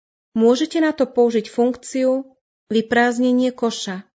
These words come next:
Na pracovnej ploche premiestnite kurzor myši na ikonu koša.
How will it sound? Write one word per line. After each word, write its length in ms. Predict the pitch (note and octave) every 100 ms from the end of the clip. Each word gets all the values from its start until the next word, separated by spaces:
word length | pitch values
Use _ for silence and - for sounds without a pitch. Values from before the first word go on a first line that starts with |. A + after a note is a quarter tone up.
| _ _ _ _ _ _ _ _
Na 80 | A3
pracovnej 560 | G#3+ A#3 A#3+ E4 E4 D#4+
ploche 400 | D#4+ C4 C4+ C#4+
premiestnite 680 | C4+ C4 C4 - B3 A#3 A3+
kurzor 440 | A#3+ A#3 G#3+ G3+
myši 560 | A3 A#3 - C4 C4 - -
na 80 | G#3+
ikonu 440 | - G#3+ - B3 B3+
koša. 500 | - G#3 - F#3